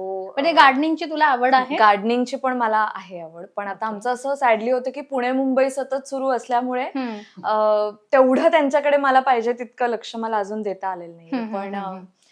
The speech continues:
Speaker 2: इथेच आम्ही ऑडिशन्स पण शूट करतो या
Speaker 1: हा.
Speaker 2: रूम मध्ये, इथे तुम्ही बघू शकता ट्रायपॉड सुद्धा आहे.
Speaker 1: ओ, अच्छा.
Speaker 2: So,
Speaker 1: म्हणजे basically ही रूम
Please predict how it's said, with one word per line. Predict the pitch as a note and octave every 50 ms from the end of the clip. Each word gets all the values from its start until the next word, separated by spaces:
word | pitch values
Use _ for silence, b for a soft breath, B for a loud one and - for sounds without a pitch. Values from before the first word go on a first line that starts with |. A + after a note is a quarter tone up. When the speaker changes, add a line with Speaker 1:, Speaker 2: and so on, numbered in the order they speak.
| _ _ _ _ _ _ _ _ _ _ _ -
Speaker 2:
इथेच | B3+ B3+ D4 D4 C#4 D4+
आम्ही | C#4+ C4+ C#4 D4
ऑडिशन्स | C#4+ B3 A3+ B3+ B3 - D4+ D4 D4 D4
पण | - D4+ D4 C#4+
शूट | C#4+ - C#4 C4 A3 - -
करतो | C4+ A#3+ A3+ G#3+ - B3 A#3 A3+ A#3 C#4 - -
या | A#3+ A#3+
Speaker 1:
हा. | A#3
Speaker 2:
रूम | A#3 A#3+ A#3+
मध्ये, | A#3+ A#3+ A#3 A3+ A#3 A#3+
इथे | A#3 A3+ A#3 A#3
तुम्ही | G#3 A#3+ A#3 A3+ A3+
बघू | A3 A3+ G#3 G3+ A3
शकता | - - G#3+ - - G#3
ट्रायपॉड | G3 G#3 A3+ A3 G#3 G3 G3 - B3 B3+ C#4
सुद्धा | D4 - F4 D4+ B3 A#3+ F4+ - E4+ D#4
आहे. | D4+ - - - B3+ B3 B3+ - - _ _ _ F#4
Speaker 1:
ओ, | C4+ C4+ C#4+ D4 D4 D4 D4
अच्छा. | C4+ C4 C4+ - - C#4+ C4 A3+ F#3+ F3+ - B B B B B B B B B B B B _ _ - - - -
Speaker 2:
So, | G#3+ G#3+ G#3+ G#3+ A3 G#3+ G3+
Speaker 1:
म्हणजे | D4+ E4+ F4 G4+
basically | F#4+ F4 D#4 C#4+ - F4+ E4+ F#4 F#4 G4+ F4+
ही | F4 F4 F4+
रूम | E4+ F4+ F#4+ F#4+